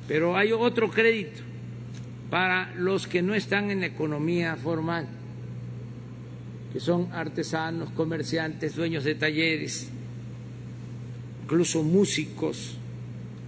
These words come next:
meseros. Y en el caso de Oaxaca, están programados a entregar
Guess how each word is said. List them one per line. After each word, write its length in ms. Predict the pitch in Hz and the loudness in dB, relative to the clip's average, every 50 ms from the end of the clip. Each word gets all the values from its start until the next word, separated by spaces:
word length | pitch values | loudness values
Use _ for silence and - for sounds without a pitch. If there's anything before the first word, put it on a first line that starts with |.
| - - | -8 -2
meseros. 840 | 123 135 127 - - 180 185 185 175 156 165 160 - - - - - - - - - - - - - - - - - - - - - - - - - - - - - - - - - - - - - - | 0 0 0 4 6 6 6 6 4 0 -4 -6 -8 -10 -10 -12 -12 -12 -12 -12 -10 -10 -10 -10 -10 -10 -8 -8 -8 -8 -8 -8 -8 -8 -10 -10 -10 -10 -10 -10 -10 -10 -10 -10 -10 -10 -10 -8 -4 0
Y 260 | 170 180 196 190 185 | 4 6 6 6 6
en 60 | 175 | 6
el 120 | 170 147 - | 4 2 2
caso 280 | 190 208 202 214 214 | 2 2 4 2 2
de 100 | 190 190 | 2 2
Oaxaca, 540 | 160 165 139 131 170 175 - - 185 196 - - - - - - - - - - - - - - - - - - - - - - - - - - - - - - - - - - - - - - - 120 - - - - - - - - - - - - - - - - - - - - - - - | 2 2 0 0 0 0 0 -2 -4 -4 -4 -6 -10 -10 -10 -10 -10 -10 -10 -10 -10 -10 -10 -10 -10 -10 -10 -10 -10 -10 -10 -10 -10 -10 -10 -10 -10 -10 -10 -10 -10 -10 -10 -10 -10 -10 -10 -10 -10 -10 -10 -10 -10 -10 -10 -10 -10 -10 -12 -12 -12 -12 -12 -12 -10 -10 -10 -10 -10 -10 -10 -8 -8
están 260 | - - - 185 190 175 | -6 0 2 2 2 2
programados 640 | 190 190 180 160 160 165 170 180 185 190 190 147 156 | 2 0 2 2 2 2 4 4 4 2 2 0 0
a 40 | 165 | -2
entregar 440 | 139 127 143 147 147 170 180 185 | 0 0 0 2 2 2 2 0